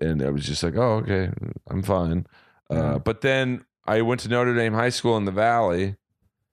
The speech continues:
Speaker 1: and, uh, the, you know, I was like, "Oh, I'll just play football and dominate." Uh, and so the first day of high school football practice,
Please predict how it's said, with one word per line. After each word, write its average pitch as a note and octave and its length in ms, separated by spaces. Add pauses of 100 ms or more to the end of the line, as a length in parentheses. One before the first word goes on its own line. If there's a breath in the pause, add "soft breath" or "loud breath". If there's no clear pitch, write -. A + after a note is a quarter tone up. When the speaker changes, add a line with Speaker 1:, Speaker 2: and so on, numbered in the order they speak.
(300)
Speaker 1:
and, F2 400
uh, D2+ 300 (160)
the, - 200 (200)
you A#2 140
know, G#2 100
I - 20
was A2 120
like, C3+ 120
"Oh, C#3+ 120
I'll F2+ 60
just - 160
play G2+ 120
football F2+ 460
and D2 120
dominate." D2+ 680 (120)
Uh, A#1 380 (220)
and D#2+ 180
so E2+ 280
the E2 100
first G2 340
day F2+ 160
of E2 120 (220)
high - 160
school F#2+ 220
football G2+ 380
practice, D#2+ 560